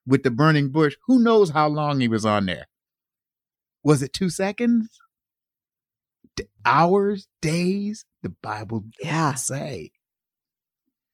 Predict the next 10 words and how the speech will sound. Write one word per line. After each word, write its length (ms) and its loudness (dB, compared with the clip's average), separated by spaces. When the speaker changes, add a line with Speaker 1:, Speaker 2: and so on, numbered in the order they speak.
Speaker 1:
Because 260 0
it's 140 -8
those 240 -6
moments. 300 -6
Speaker 2:
Yeah, 140 0
you're 220 2
Speaker 1:
It 140 -2
doesn't 200 2
actually 260 0
say. 460 0